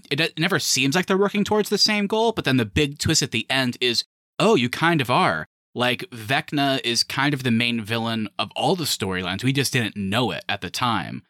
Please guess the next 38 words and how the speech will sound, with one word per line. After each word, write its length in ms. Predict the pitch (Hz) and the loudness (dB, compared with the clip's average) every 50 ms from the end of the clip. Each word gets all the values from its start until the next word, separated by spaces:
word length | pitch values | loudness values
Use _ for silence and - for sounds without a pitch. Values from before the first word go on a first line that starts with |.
| _ _ _ _ - | _ _ _ _ -4
because 680 | - 107 98 - 120 104 95 95 90 92 - - - - _ _ - | -4 -4 -2 -2 -2 -2 -2 -2 0 0 0 0 0 -4 _ _ -10
it 120 | 107 - | -10 -4
turns 300 | - 123 120 113 104 107 | -2 0 0 0 0 0
out 200 | 113 110 98 - | -2 -2 -2 -2
he 160 | - 123 120 | -2 -2 0
was 160 | 120 117 - | 2 2 2
Henry 320 | - 139 139 143 151 156 151 | 2 2 2 2 2 2 2
Creel, 560 | - - 139 135 131 127 127 127 127 131 - _ _ _ _ - | 0 0 0 2 2 2 2 2 0 -2 -4 _ _ _ _ -2
which 240 | 120 117 - - 117 | -2 0 2 2 2
Nancy 500 | 110 113 120 127 131 123 - - 131 117 | 2 2 2 2 0 0 0 0 0 0
and 140 | 110 107 | 0 0
that 180 | 117 123 127 - | 0 -2 -2 -2
crew 180 | - 131 123 117 | -2 -2 0 0
are 80 | 120 123 | 0 2
investigating. 880 | 131 135 123 120 117 113 - - 110 95 110 104 101 101 107 104 104 110 - - - - - | 2 2 2 2 0 0 0 -2 -2 -2 0 -2 0 0 -2 -2 -4 -4 -8 -12 -20 -14 -6
He's 220 | - 120 123 - | -2 -2 -2 -2
also 420 | - 117 123 131 123 - 139 127 120 | -2 -2 -2 0 2 2 2 2 2
One, 720 | 98 98 101 127 151 156 139 117 113 107 110 120 117 _ _ _ | 0 -2 0 2 4 4 4 4 2 0 0 -2 -4 _ _ _
who 200 | - 131 123 120 | -2 0 0 0
is 160 | 117 113 110 110 | 0 0 -2 -2
working 320 | 113 113 113 - 131 117 | -2 -2 -2 -2 -2 -2
with 140 | 113 117 - | -2 -2 -4
Eleven, 560 | 117 107 113 120 123 104 101 101 98 101 101 | -2 0 0 0 0 0 0 -2 -2 -2 -2
and 120 | - 117 | -2 -2
then 60 | 117 113 | -2 -2
he's 120 | 104 107 | -2 -2
also 280 | 120 113 113 - 123 110 | -2 -2 -2 -2 -2 -2
Vecna, 640 | 104 95 92 123 123 - - - 104 104 107 131 - | -4 -4 -2 -2 -2 -4 -6 -10 -10 -8 -6 -4 -4
<laughs> 0 | |
which 140 | 151 - - | -4 -2 -2
is 140 | 127 - | -2 -2
terrorizing 600 | - - 202 143 127 127 120 110 113 110 110 98 - | -2 -2 -2 -2 -2 -4 -6 -6 -6 -6 -6 -4 -2
everybody. 600 | 113 117 104 101 90 - 80 80 82 80 87 - - - - - - | -2 0 0 -2 -2 -4 -8 -8 -8 -10 -12 -14 -16 -20 -20 -18 -10
So 180 | - - 127 113 | -6 -4 -2 -2
it 140 | 110 87 113 | -2 -2 -4
was, 160 | 113 113 117 - - | -4 -4 -6 -2 0
it 40 | |
was, 160 | 135 151 143 | 0 0 0